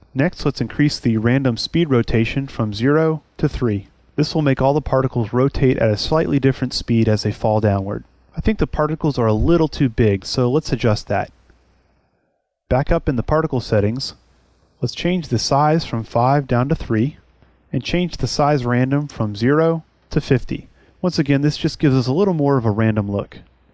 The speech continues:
Speaking of random, we don't want our snowflakes to fall straight down, so let's go down to the physics dialog box and twirl down the air settings. Let's increase the spin amplitude from zero to ten and decrease the fade-in spin time from one to zero.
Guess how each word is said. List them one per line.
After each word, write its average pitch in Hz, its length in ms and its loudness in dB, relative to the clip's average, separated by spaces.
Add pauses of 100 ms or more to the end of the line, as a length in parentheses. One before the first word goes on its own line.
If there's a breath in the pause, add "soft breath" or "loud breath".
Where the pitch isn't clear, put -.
Speaking 175 420 0
of 110 140 2
random, 127 380 2
we 127 120 2
don't 208 180 0
want - 120 -2
our 127 80 -2
snowflakes 143 460 -2
to 127 100 -6
fall 117 240 0
straight - 320 -2
down, 101 320 -2
so 120 240 0
let's 143 200 -4 (140)
go 185 160 2
down 180 200 2
to 143 100 0
the 113 260 2
physics - 480 -2
dialog 104 460 2
box 110 440 -2 (440 soft breath)
and 110 160 -2
twirl 160 240 2
down 139 240 2
the 131 160 0
air 110 100 2
settings. - 560 -8 (500)
Let's 131 160 0
increase 180 480 0
the 113 180 0
spin - 340 -2
amplitude 135 560 0
from 107 240 -4
zero 123 320 2
to 180 160 -4
ten 117 380 -2 (440)
and 113 160 -2
decrease 165 460 0
the 110 100 -2
fade-in 143 460 2
spin 151 300 -2
time 117 320 2
from 107 240 -6
one 127 180 0
to - 120 -10
zero. 107 420 -2